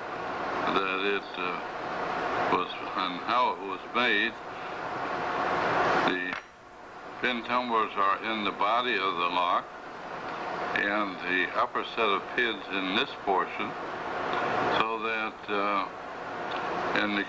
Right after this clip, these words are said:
key is inserted, they align the pins at the shear line, which is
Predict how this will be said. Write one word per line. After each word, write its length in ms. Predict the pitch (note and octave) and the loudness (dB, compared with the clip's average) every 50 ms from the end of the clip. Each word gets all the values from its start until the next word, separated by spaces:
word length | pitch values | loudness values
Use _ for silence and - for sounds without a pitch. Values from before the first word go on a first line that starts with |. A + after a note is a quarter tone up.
| - - | -2 0
key 160 | C3 C3+ C3+ | 2 4 4
is 180 | B2+ A2+ F#2+ F#2+ | 4 2 2 2
inserted, 680 | G2+ G2+ F#2+ F#2 - - C3+ C#3 C3+ A#2+ G#2+ G#2 G#2+ G#2 - - - - - - - - - - - - - - - - - - | 0 0 0 -2 0 2 2 2 4 2 2 0 -2 -4 -8 -10 -12 -12 -10 -10 -10 -8 -8 -8 -6 -6 -6 -6 -4 -4 0 2
they 220 | G#2 G#2 G#2 G#2 G#2+ | 2 4 4 2 2
align 760 | G#2 G2+ F#2 F#2+ G#2 A2 A#2 B2+ B2 B2+ B2 A#2+ A#2 A#2 A#2 - - - - - - - - - - - - - - - - - - - - - - G2 | 0 0 2 2 4 4 4 4 2 2 2 2 0 -2 -4 -6 -8 -10 -8 -8 -8 -6 -6 -6 -4 -4 -4 -4 -2 -2 -2 -2 -2 0 0 2 2 4
the 320 | F#2 F#2 F#2 F#2 F2+ F2+ - - - - - - - - - - - - - - - - - - - - - - - - - - - - - - | 4 4 4 2 2 0 -2 -4 -8 -8 -8 -8 -8 -8 -8 -6 -6 -6 -4 -4 -4 -4 -2 -2 -2 0 0 0 0 0 2 2 2 4 4 4
pins 420 | - C3 C3+ B2+ A#2 A#2 A#2 A2+ - - - - - - - - | 4 2 0 -2 -2 -4 -6 -6 -8 -10 -10 -10 -10 -10 -4 0
at 160 | G#2 G#2 G#2 - | 0 0 0 0
the 80 | F2+ F2 - - A2+ | -2 -4 -2 -2 0
shear 240 | C#3+ D3 D3 C#3+ B2+ | 2 2 4 2 2
line, 480 | A2+ G2+ G2 F#2+ G2 G2+ G#2 G#2+ G#2+ G2+ - - - - | 2 4 4 4 4 4 2 0 0 -2 -4 -6 -4 0
which 160 | G2+ G2+ G2+ G2 - - | 2 2 2 2 0 -2
is 120 | G2+ F2+ | -2 -2